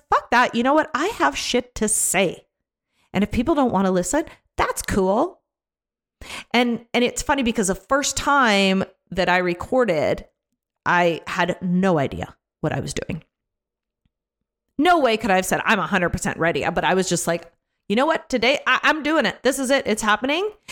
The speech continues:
And, or I can keep making excuses. So it just happened. And the more I do it,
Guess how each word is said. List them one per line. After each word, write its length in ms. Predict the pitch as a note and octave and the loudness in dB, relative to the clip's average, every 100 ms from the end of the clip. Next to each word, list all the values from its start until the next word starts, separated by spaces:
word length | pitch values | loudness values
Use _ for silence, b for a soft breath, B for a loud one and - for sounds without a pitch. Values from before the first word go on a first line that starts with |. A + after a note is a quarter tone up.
| B B | B B
And, 220 | - G3 G3+ - | 0 0 0 0
or 160 | G#3 | 2
I 140 | G#3 G#3+ | 4 2
can 240 | G#3+ G3+ - | -4 -6 -6
keep 200 | - G#3+ | -4 0
making 300 | G#3+ G#3+ G3+ | 0 2 0
excuses. 720 | F#3 - D3+ - - - - _ _ _ _ _ _ _ _ _ _ B B B - | 0 -2 -2 -2 -4 -4 -6 _ _ _ _ _ _ _ _ _ _ B B B -2
So 160 | G3+ | 0
it 80 | G3 | 2
just 240 | G3+ F#3+ - - | 2 -2 -8 -4
happened. 340 | F3+ E3 - - | -2 -2 -8 -2
And 160 | F3+ | 0
the 40 | F3 | 2
more 340 | F3+ F3 F3+ | 2 4 4
I 140 | F3+ F3 | 4 2
do 220 | G3+ A#3+ | 0 0
it, 240 | F3 - | 0 -4